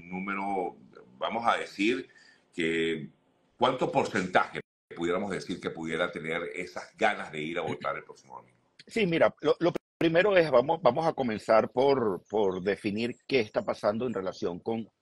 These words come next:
Speaker 2: con la intención de voto. Uno en las encuestas solía preguntar, o puedes preguntar de diferentes formas, eh, ¿usted iría a votar sí o no? ¿Usted iría a votar muy dispuesto, algo dispuesto, poco dispuesto, nada dispuesto?
Speaker 1: Ajá.
Speaker 2: Nosotros utilizamos una escala del uno al diez, donde uno es absolutamente seguro que no votará,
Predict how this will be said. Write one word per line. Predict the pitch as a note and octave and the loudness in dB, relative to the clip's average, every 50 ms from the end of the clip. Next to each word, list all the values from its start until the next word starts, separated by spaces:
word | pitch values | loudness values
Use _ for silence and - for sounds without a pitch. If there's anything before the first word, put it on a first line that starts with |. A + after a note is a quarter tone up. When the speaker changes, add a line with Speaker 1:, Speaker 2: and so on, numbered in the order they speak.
| _ _ _ _ _ _ _ | _ _ _ _ _ _ _
Speaker 2:
con | A#2 G#2+ | 0 0
la | G#2 G2+ | 0 -2
intención | G2 - F#2 F2 E2 - - F2 D#2+ | -2 -4 -6 -6 -6 -4 -2 -2 0
de | E2 E2 | 0 0
voto. | D2+ C#2+ C#2 - - _ - E2 | 0 -2 -4 -4 -8 _ -8 -6
Uno | F2 A2 D3 E3 - | -4 -4 -4 -4 -4
en | - A#2+ A2+ | -4 -6 -4
las | A2 A#2 | -4 -4
encuestas | A#2 A2 - E3 D#3 - - D3+ - | -6 -4 -2 -4 -2 -2 -4 -6 -2
solía | - A#2+ A2+ A#2 A#2 A#2 | 0 0 2 2 0 0
preguntar, | - A#2+ A2+ G#2+ G2+ F2+ - F#2 G2+ | 0 -4 -4 -4 -6 -2 0 0 0
o | F#2+ | 0
puedes | - - C3+ E3 F3 C#3+ | -2 -2 -2 -2 -2 -2
preguntar | - G#2+ G#2+ G#2+ G#2 - - A#2 G2+ F2+ | -4 -4 -4 -4 -4 -2 -2 -2 0 0
de | E2+ | -2
diferentes | E2 D#2 - - E2 D#2+ D2+ - G#2+ - _ | -2 -4 -4 -6 -6 -6 -6 -6 -8 -6 _
formas, | C3 C#3 A2 F2 C#2+ - - _ _ _ _ _ _ _ _ _ _ _ _ | -2 -2 -2 -2 -4 -10 -16 _ _ _ _ _ _ _ _ _ _ _ _
eh, | F#2 F2 E2+ E2+ E2+ - | 0 2 4 4 2 0
¿usted | - E2 - - A#2+ | -2 -4 0 2 4
iría | B2 B2+ C#3 D3 C#3 | 4 4 4 4 4
a | |
votar | C3+ A#2 - A2 G2+ G2+ | 4 4 2 2 0 0
sí | - - D3+ E3+ | -2 0 0 0
o | E3+ | 0
no? | C#3+ F2+ C#2+ - _ _ _ _ _ _ | 0 -2 -6 -10 _ _ _ _ _ _
¿Usted | _ G#2+ F#2+ - D3+ C#3+ | _ -12 -4 0 0 2
iría | A#2 A#2 B2 | 2 4 2
a | B2 | 2
votar | A#2+ G#2 - G2+ G2 F#2+ | 2 2 2 2 2 2
muy | G2+ A2 A#2+ | 0 -4 -4
dispuesto, | A#2 A#2+ A2 - - C3+ C#3+ C#3 - D3+ - - | -4 -4 -4 0 0 0 0 0 -4 -6 -6 -2
algo | - F#2+ - G2+ | -2 0 0 0
dispuesto, | G#2 F#2 - - G#2 G#2 G#2 - A#2+ | 0 -2 0 0 0 0 0 -2 -8
poco | G2+ - G2 - - G2 | -6 -6 -6 -4 -2 -2
dispuesto, | G2 F2+ - - G2 F2 - - F#2+ | -2 -2 -2 -4 -4 -4 -4 -6 -6
nada | F#2+ E2 D#2 E2 | -4 -4 -2 -4
dispuesto? | E2+ D#2 - - D#2 - _ - _ _ _ | -4 -6 -6 -10 -10 -10 _ -20 _ _ _
Speaker 1:
Ajá. | - - - - B1 C2 | -20 -20 -18 -16 -14 -12
Speaker 2:
Nosotros | F#2 A2 - C3 A2 D3 D3 | -12 -4 -2 -2 -2 -2 -4
utilizamos | D#3+ A2+ A#2 A2+ - - B2+ G#2 A#2 B2+ | -4 -4 -4 -4 0 0 0 0 2 -2
una | B2+ A#2+ | -4 -4
escala | G2+ - - G#2 G#2+ A2 A2 | -4 0 0 2 2 2 0
del | F#2+ F2 E2+ | 0 -2 -2
uno | E2+ E2+ E2 | -4 -4 -6
al | E2 D2+ | -6 -6
diez, | D#2+ D2+ C#2 - - _ | -4 -6 -6 -8 -10 _
donde | E2+ F#2 F#2 F#2 F2+ G2 | -4 -4 -2 -2 0 0
uno | A2+ D#3 F#3+ F3+ D3 A2 | 0 0 -2 -2 -4 -6
es | A#2 | -6
absolutamente | C3+ - - A#2+ A2+ C3+ - C#3 A#2+ A#2 A2+ G#2+ - A#2 | -8 -6 -4 -4 -4 -4 -4 -6 -6 -6 -6 -6 -8 -10
seguro | - - G2 G2 G#2+ A2+ G#2+ | -6 -6 -6 -4 -4 -6 -4
que | - G#2 | -6 -6
no | G2 F#2+ | -6 -4
votará, | G2 A2+ G#2 - G#2 F#2 F2+ G2+ | -6 -6 -4 -4 -2 0 0 -2